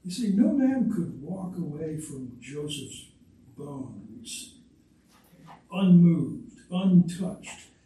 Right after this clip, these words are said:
They had to deal with it. Joseph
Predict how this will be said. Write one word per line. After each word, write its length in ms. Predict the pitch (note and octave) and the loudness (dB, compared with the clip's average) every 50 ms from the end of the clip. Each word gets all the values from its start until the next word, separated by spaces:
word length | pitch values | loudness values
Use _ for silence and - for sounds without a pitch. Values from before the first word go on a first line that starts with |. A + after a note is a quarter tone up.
| _ _ | _ _
They 160 | - G#3 G#3+ G#3+ | -8 -4 0 2
had 160 | A#3+ G#3 - | 2 2 2
to 80 | F3 | 0
deal 640 | - - - - - - - A#3 A#3 A3+ G3+ - - | -2 -4 -8 -14 -6 4 10 12 12 12 12 8 4
with 380 | - - - C3 C#3+ C#3 - D3+ | 2 -2 -8 -12 -14 -14 -14 -16
it. 240 | - - - - - - - - - - - - - _ _ - _ _ _ _ - _ _ _ _ _ _ _ _ _ _ _ _ | -16 -18 -20 -20 -20 -20 -20 -20 -20 -20 -20 -20 -20 _ _ -20 _ _ _ _ -20 _ _ _ _ _ _ _ _ _ _ _ _
Joseph 580 | - - - - F#3 G#3 - - - C#3 C3+ | -20 -20 -20 -14 -10 -10 -8 -8 -10 -12 -16